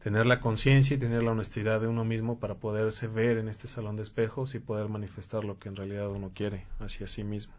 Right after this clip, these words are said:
Mucha gente ha tenido que viajar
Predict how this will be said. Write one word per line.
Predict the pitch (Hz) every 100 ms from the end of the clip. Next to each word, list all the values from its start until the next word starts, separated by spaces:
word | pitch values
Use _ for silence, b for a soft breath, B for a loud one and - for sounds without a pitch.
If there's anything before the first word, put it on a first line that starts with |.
| - - - - - - - - - - - - - - - - - B B B B B B B - -
Mucha | 131 160 156
gente | 147 143
ha |
tenido | 139 135 135
que | 135
viajar | 104 101 131 135 180